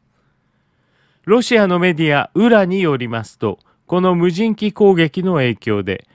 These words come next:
モスクワのブヌーコボ空港とドモジェドボ空港で、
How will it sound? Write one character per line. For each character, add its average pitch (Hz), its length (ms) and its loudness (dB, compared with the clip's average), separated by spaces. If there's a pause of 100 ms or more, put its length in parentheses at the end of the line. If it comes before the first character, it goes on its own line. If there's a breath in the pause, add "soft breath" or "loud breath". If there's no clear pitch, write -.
(200)
モ 135 180 0
ス - 120 -14
ク 170 120 -2
ワ 160 140 2
の 156 140 0
ブ 151 180 0
ヌ 208 180 2
ー 202 40 -2
コ 196 160 2
ボ 180 160 2
空 175 260 -2
港 127 280 -2
と - 320 -2
ド 127 180 0
モ 185 160 0
ジ 185 120 0
ェ 185 60 0
ド 170 120 -2
ボ 165 160 -2
空 156 260 -2
港 131 260 0
で、 117 220 -2